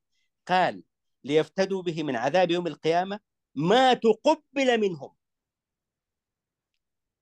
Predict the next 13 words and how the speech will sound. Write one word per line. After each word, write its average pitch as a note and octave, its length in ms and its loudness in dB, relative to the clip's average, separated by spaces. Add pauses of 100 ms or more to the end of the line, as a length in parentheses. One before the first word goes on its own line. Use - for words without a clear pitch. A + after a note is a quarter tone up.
(260)
ركز E3 340 -8
على C3+ 200 -4
كلمة E3+ 300 -6 (120)
"تقبل F#3 640 2
منهم"، C#3+ 260 -2
هي B2+ 80 -6
صيغة D3 480 2 (260)
فريدة D3+ 540 2
وجميلة. C#3 560 -2 (1160)
كلمة D#4+ 260 -2
"تقبل" B3 560 -6
هذه، A2+ 460 -8 (800)
آه، E2 1500 -8